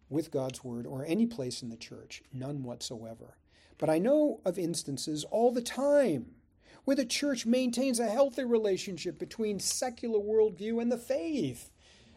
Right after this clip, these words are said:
No, you don't. There is no such relationship. What ha-, what's happened is that in that instance,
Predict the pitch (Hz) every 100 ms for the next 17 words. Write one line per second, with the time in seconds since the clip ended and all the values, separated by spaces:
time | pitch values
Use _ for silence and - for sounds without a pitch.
0 | - 151 196 208 180 175 196 131 - -
1 | - _ _ _ _ _ _ _ _ _
2 | _ - _ _ _ _ 175 190 220 226
3 | 269 262 156 151 139 - 127 - 120 113
4 | 107 - 117 - - _ _ _ _ -
5 | - - - 190 208 196 - 240 277 185
6 | 190 - - - 262 294 165 160 175 147
7 | 185 180 - 180 170 196 254 233 208 196
8 | - 120 147 -